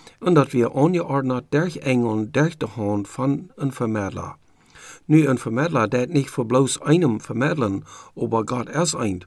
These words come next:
Is het Gesetz dan geen de versprekingen van God? Zeker niet. Dan wanneer wir een Gesetz gegeven, wat had kunt leven geven,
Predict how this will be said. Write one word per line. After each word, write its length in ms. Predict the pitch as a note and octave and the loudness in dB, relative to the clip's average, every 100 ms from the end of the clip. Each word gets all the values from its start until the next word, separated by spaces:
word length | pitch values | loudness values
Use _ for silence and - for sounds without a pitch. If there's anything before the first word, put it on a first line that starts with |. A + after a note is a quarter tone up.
| _ _ _ _ _ _ - _ | _ _ _ _ _ _ -20 _
Is 220 | F#3+ F#3 | -2 -2
het 140 | F3+ | -2
Gesetz 460 | D#3+ D3 C3 B2+ - | 0 2 2 -2 -2
dan 320 | C3 A#2+ A2+ | -2 -2 -2
geen 300 | G2 A#2 B2 | -2 0 2
de 80 | A#2+ | 0
versprekingen 840 | - G#2+ - A2 A2 B2+ C#3 D3+ D3+ | -4 -8 -6 -8 -6 -2 2 4 4
van 200 | D3+ D3 | 2 2
God? 280 | D#3+ F3 - _ _ - - _ | 0 -2 -12 _ _ -20 -20 _
Zeker 480 | D3 G#2 C3+ D3+ D3 | -10 -2 0 2 4
niet. 360 | D3+ A2 - - - - - | 6 4 -2 -18 -20 -20 -10
Dan 240 | A#2 A2+ | -4 -2
wanneer 440 | A2+ D#3+ E3+ D#3+ C#3+ | 2 2 4 4 4
wir 340 | C#3 C#3 C3+ | 4 4 2
een 140 | - A2+ | -2 0
Gesetz 540 | G2+ F#2+ A#2 D#3 D#3 | 0 -2 -4 -4 -4
gegeven, 540 | - D#3 B2 A#2+ A#2+ - | 0 0 2 2 2 -4
wat 200 | D3 C3+ | -2 0
had 200 | A#2+ A#2 | 0 -2
kunt 280 | - A2 A2+ | -2 -2 0
leven 360 | A#2+ D#3 E3+ | 4 4 4
geven, 440 | D3 D3 D3 D3 | 6 6 6 4